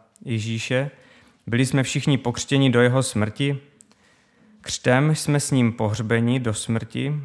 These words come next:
abychom, tak jako byl Kristus vzkříšen z mrtvých otcovou slávou, i my vkročili do nového života. Vkročení do nového života. Nový život se, se pojí s proměnou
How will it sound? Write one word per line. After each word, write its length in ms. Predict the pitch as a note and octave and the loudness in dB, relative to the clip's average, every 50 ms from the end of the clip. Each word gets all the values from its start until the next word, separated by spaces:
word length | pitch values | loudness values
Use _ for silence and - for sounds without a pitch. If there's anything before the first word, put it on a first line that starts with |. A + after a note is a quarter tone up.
| C3+ - - | -10 -6 -4
abychom, 540 | C3 B2+ B2 C3+ - - D3+ D3 D3 C#3+ C#3+ - - - - - _ _ | -2 0 0 0 2 4 4 4 4 2 -2 -6 -12 -20 -20 -20 _ _
tak 160 | - B2+ B2 | -4 0 0
jako 200 | D3+ D#3+ - F3 | 0 0 2 2
byl 200 | E3 E3 E3 D3+ | 2 4 2 2
Kristus 520 | - - D3 E3 D#3 - - E3+ D3 - - | 2 0 0 -2 -2 -2 -2 -4 -4 -4 -8
vzkříšen 640 | - - - - - C#3 C#3+ - - F3+ D#3+ D3 | -12 -12 -10 -6 -4 -4 -2 0 2 2 2 2
z 80 | A#2+ - | 2 2
mrtvých 560 | B2+ B2 B2 A#2+ - C3+ C#3 D3 C3+ - - | 2 0 0 0 -4 -4 -4 -4 -4 -4 -4
otcovou 520 | C3+ C3 - - - E3+ D#3 D#3 D#3+ D#3 C#3+ | -6 -6 -6 -2 -2 0 2 2 2 0 0
slávou, 680 | - - B2+ A#2 A#2 A#2+ A#2 B2+ C3+ C#3 C#3+ C#3+ - - | -2 0 2 2 2 4 4 4 4 4 4 0 -2 -2
i 100 | B2 A#2 | 0 2
my 240 | A#2+ B2 B2+ C3 | 4 4 2 2
vkročili 800 | B2+ - - - B2+ A#2+ A#2+ A#2+ - - B2+ B2 B2 B2 B2 A#2+ - | -2 -4 -6 -2 -2 0 0 -2 -2 -2 -2 0 0 -2 -2 -4 -6
do 160 | A2+ G#2 G2+ | -4 -2 0
nového 640 | G#2 A2 A2 A2 A#2 A2+ A2 A2+ A2+ A2 A2+ A2+ A2+ B2 | 2 2 2 2 0 0 0 0 -2 -2 -2 -4 -6 -8
života. 580 | A#2+ G2+ A2 G#2+ G2+ G#2 G2 - G2+ F#2+ G2 G2+ - _ _ - - - - - - _ _ _ _ _ _ _ _ _ _ _ _ _ _ _ - - _ _ _ _ _ - - _ _ _ _ _ _ _ _ _ | -6 -4 -4 -4 -2 -4 -4 -4 -6 -8 -8 -8 -12 _ _ -20 -20 -20 -20 -20 -20 _ _ _ _ _ _ _ _ _ _ _ _ _ _ _ -20 -20 _ _ _ _ _ -20 -20 _ _ _ _ _ _ _ _ _
Vkročení 560 | - - - C#3 C3+ C3+ - - D3 D#3 D3+ | -18 -2 2 2 4 4 4 4 4 4 4
do 220 | C3+ C3+ C3+ C3+ C3 B2 | 6 6 4 4 4 2
nového 580 | B2+ C3+ C#3 C3 C#3 C3+ C3 C3+ C3+ C3 B2+ B2 - - | 2 2 4 6 6 6 6 4 2 2 0 0 -6 -10
života. 600 | A#2 A2 A#2+ B2 A2+ A#2 A2+ A2+ - G#2 F#2+ G2+ A2 _ _ _ _ _ _ _ _ _ _ _ _ _ _ _ _ _ _ _ _ _ _ _ _ _ _ _ _ - | -6 -4 -4 -2 0 -2 -2 -2 -4 -8 -8 -10 -14 _ _ _ _ _ _ _ _ _ _ _ _ _ _ _ _ _ _ _ _ _ _ _ _ _ _ _ _ -4
Nový 240 | C3+ C#3 C#3 D3+ D3+ | -2 0 0 0 0
život 380 | B2 C#3 C3 C#3+ C#3+ D3 C#3+ | 0 0 2 2 2 2 0
se, 420 | - - C#3 C3 B2+ B2 B2 B2+ B2 - | -2 -2 0 2 2 2 0 -2 -6 -8
se 160 | - - C#3+ | -6 -6 -4
pojí 400 | B2 C#3+ C#3+ D3 C#3+ C#3+ C#3 C3+ | 0 0 2 2 2 2 0 -2
s 100 | - - | -6 -10
proměnou 760 | - - C#3 C3+ C#3+ D3 D3 D3 D3 D3 D3 D3 D3 D3+ D3+ | -4 0 2 4 4 4 4 4 4 4 4 4 4 2 -2